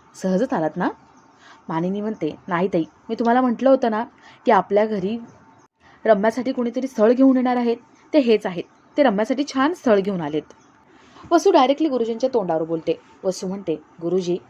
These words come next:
कसं आहे ना, रम्याने ठरवले, तिला करिअरवरती फोकस करायचे.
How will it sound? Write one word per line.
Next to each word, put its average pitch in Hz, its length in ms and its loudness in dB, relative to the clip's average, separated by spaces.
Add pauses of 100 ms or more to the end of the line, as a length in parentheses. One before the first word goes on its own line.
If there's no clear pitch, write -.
(340)
कसं 202 200 -2
आहे 208 80 2
ना, 180 240 -4 (180)
रम्याने 190 360 -2
ठरवले, 175 360 2 (560)
तिला 294 340 4
करिअरवरती 269 680 2
फोकस 214 320 -6
करायचे. 156 380 -4